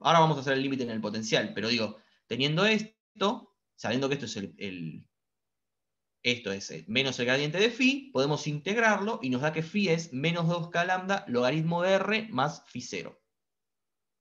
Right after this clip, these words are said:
¿No? Porque me sale una constante de integración. Y ahora necesito uno que se me la, que se la jueguen. ¿Cómo hago para obtener la constante de integración?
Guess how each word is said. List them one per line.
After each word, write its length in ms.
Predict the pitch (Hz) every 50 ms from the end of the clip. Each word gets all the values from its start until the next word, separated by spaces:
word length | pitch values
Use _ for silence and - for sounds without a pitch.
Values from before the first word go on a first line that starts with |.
| _ _ _ _ _ _ _ _ -
¿No? 160 | 139 170 190
Porque 140 | 151 127 113
me 100 | 117 -
sale 160 | - 147 147
una 140 | 147 127 120
constante 440 | 117 113 104 - 139 143 139 143
de 60 | 135 120
integración. 680 | 110 107 104 92 78 90 98 - 120 104 92 - - _ _ _ _ _ _ _ _ _ _ _ _ _ _ _ _ _ _ _ _ _ _ _ _ _
Y 140 | - 101 113
ahora 420 | 127 151 175 180 190 - - - -
necesito 260 | - 120 120 131 135 135
uno 120 | 147 156
que 60 | 151
se 100 | 143 147
me 60 | 147
la, 220 | 143 147 147 - -
que 80 | 120
se 100 | 107 -
la 80 | 123 139
jueguen. 640 | - - 196 190 196 208 220 240 220 - - - _ _ _ _ _ _ _ _ _ _ _ _ _ _ _ _ _ _ _ _ _ _ _ _ _ _ _ _ _ _ _ _
¿Cómo 240 | - 170 180 175 175
hago 180 | 175 156 131 123
para 180 | - 117 120
obtener 520 | 117 113 - - 117 117 120 127 127 127 -
la 140 | - 110 104
constante 340 | 110 107 107 113 113 110 120
de 60 | 113
integración? 760 | 110 107 107 107 98 92 90 - - 101 87 - - - -